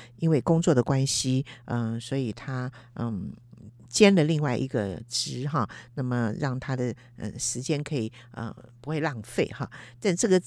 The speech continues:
这个兼的这个职是非常辛苦的哈，真的是，我就不讲那个内容了哈，真的是非常辛苦，是要在，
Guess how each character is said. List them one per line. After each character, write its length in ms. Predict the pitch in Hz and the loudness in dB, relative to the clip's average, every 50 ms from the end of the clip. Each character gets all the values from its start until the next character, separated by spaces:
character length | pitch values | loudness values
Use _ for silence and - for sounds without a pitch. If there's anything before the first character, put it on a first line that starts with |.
| - - - - - | -4 -14 -12 -10 -6
这 100 | - 254 | -4 -2
个 100 | 202 151 | -2 -2
兼 240 | 127 - - 240 | -2 0 2 2
的 80 | 226 180 | 4 2
这 120 | 165 - | 2 2
个 80 | 170 147 | 0 -2
职 200 | 127 - - 127 | -2 -2 -6 -6
是 140 | - - 160 | -4 -4 -6
非 260 | - - - 196 190 | -6 -2 2 2 2
常 200 | 185 160 143 123 | 2 2 -4 -4
辛 300 | 127 - - - 135 139 | -4 -4 -4 -4 -4 -4
苦 220 | 143 - - - - - | -4 -6 -6 -8 -8 -6
的 160 | - - - - - - - - | -6 -6 -6 -8 -18 -20 -20 -18
哈， 220 | - - 127 101 - - - | -8 -6 -6 -6 -6 -10 -18
真 160 | - - 135 | -12 -8 -6
的 140 | 143 139 127 | -6 -4 -6
是， 160 | - - - - - - - - | -6 -8 -12 -12 -12 -16 -8 -4
我 80 | - | -2
就 100 | 143 185 | 0 0
不 80 | 180 - | 0 0
讲 160 | - - - - | -2 -4 -4 -6
那 80 | 139 | -8
个 80 | 131 131 | -8 -6
内 220 | 151 170 160 120 101 | -2 0 0 0 0
容 160 | 117 - - 139 | -4 -6 -8 -8
了 80 | 139 135 | -8 -6
哈， 80 | 131 | -6
真 160 | 139 - 220 | -2 -2 0
的 80 | 208 165 | 0 0
是 60 | 156 | -2
非 180 | 156 - 160 151 | -2 -2 -4 -2
常 200 | - 135 117 127 | -2 -4 -6 -6
辛 220 | - - 139 143 | -6 -8 -10 -8
苦， 160 | - - - | -8 -10 -12
是 220 | - - - - 143 | -10 -10 -8 -6 -4
要 160 | 135 120 127 | -4 -4 -4
在， 200 | - 156 135 127 | -4 -4 -6 -6